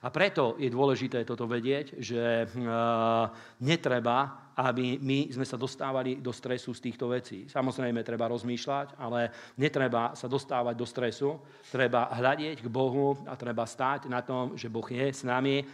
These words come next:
stále a vo všetkom. Amen. Povedz, Boh je so mnou stále a vo všetkom. Amen. A, e,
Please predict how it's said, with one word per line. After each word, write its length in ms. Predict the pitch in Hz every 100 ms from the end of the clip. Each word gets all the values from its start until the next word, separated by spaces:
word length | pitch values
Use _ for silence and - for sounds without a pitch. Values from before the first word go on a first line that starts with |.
| -
stále 560 | - 131 135 139 135 135
a 100 | 127
vo 80 | 120
všetkom. 480 | 113 151 139 127 113 - - - - - 131
Amen. 400 | 151 160 147 110 92 - - - - -
Povedz, 400 | 139 131 107 - 117
Boh 160 | 113
je 100 | 117
so 160 | 101 135
mnou 560 | 147 175 208 - - - -
stále 800 | - - - 139 151 156 160 156 -
a 80 | 139
vo 160 | 135
všetkom. 480 | 113 156 135 143 110 101 - - - - - -
Amen. 380 | 135 135 139 113 - - - - - - - -
A, 400 | 147 139 131
e, 40 | 131